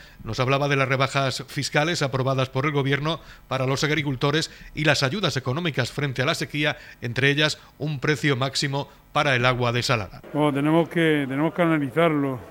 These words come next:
Speaker 2: Lo que sí sabemos es que lleva una componente que al mundo de las comunidades de regantes nos afecta mucho, que es una, una apuesta económica por la desalación en este momento coyuntural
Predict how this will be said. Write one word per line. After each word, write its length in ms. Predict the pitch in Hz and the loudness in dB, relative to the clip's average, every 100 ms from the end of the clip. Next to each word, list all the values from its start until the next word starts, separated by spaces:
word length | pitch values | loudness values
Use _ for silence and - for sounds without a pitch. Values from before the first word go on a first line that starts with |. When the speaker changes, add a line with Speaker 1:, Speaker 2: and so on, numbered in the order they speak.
| - 139 | -12 -8
Speaker 2:
Lo 140 | 139 | -6
que 220 | 131 139 | -2 -2
sí 300 | 131 - 170 | -4 -4 -2
sabemos 600 | 151 170 170 175 190 196 185 - - - - - - | 0 2 4 6 6 4 2 -8 -20 -20 -20 -16 -8
es 120 | 156 | -6
que 140 | - 165 | -2 2
lleva 160 | 165 | 2
una 180 | 165 156 | 2 2
componente 800 | 147 143 135 147 156 - 160 151 | 0 -2 0 2 0 2 2 2
que 420 | 139 135 131 123 107 113 | 2 2 2 -2 -6 -6
al 120 | 127 | 0
mundo 380 | 139 147 147 143 | 2 6 6 6
de 80 | |
las 180 | 139 135 | 4 2
comunidades 360 | - 147 156 156 | 0 2 4 4
de 60 | 156 | 4
regantes 340 | 151 160 165 | 2 2 2
nos 140 | 156 | 2
afecta 260 | 147 156 160 | 2 0 0
mucho, 300 | 165 160 175 | 0 0 0
que 120 | 165 | 0
es 140 | 160 165 | 0 0
una, 480 | 160 156 147 139 123 - - - - - - - 156 | 2 2 2 0 -4 -14 -20 -20 -20 -20 -20 -6 2
una 840 | 160 160 160 151 147 135 131 131 | 6 6 6 6 4 0 -2 -4
apuesta 680 | 123 156 151 - 151 147 | 0 2 2 2 2 4
económica 500 | 143 147 151 156 156 147 | 2 2 2 4 4 4
por 200 | 147 139 | 2 4
la 460 | 139 139 135 131 110 - - - - - - | 4 4 4 0 -4 -14 -18 -18 -20 -20 -8
desalación 600 | 147 135 147 143 143 170 | -6 0 2 2 4 6
en 40 | 165 | 6
este 180 | - 170 | 4 2
momento 440 | 160 165 147 160 | 4 2 2 0
coyuntural 920 | 151 151 151 139 151 165 180 185 196 | 2 0 -2 -2 2 6 6 4 0